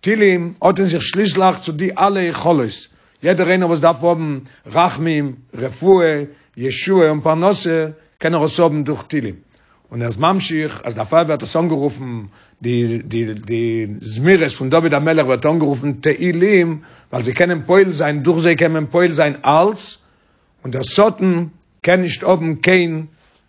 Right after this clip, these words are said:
שליטה אין די זאכן פון תהילים. ממשיך זיין מיט דעם סיפור פון דעם אייניקל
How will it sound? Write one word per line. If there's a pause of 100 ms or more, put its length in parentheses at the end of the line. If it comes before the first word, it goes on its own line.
(100)
שליטה (160)
אין
די
זאכן (440)
פון (440)
תהילים. (2250)
ממשיך
זיין
מיט
דעם
סיפור
פון
דעם
אייניקל